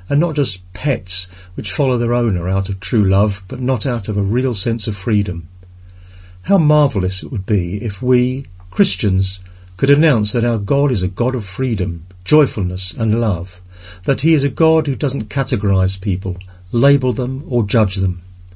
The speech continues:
God's a Father who loves and seeks His children. Sometimes I wonder,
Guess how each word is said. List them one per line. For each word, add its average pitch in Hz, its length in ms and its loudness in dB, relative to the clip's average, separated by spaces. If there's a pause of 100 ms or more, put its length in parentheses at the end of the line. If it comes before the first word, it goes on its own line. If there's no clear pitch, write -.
(600)
God's 170 240 4
a 160 60 2
Father 139 360 0
who 113 240 0
loves 110 680 0
and 107 100 0
seeks 107 340 -2
His 113 140 0
children. 95 460 0 (1900)
Sometimes 123 500 4
I 131 120 2
wonder, 110 440 0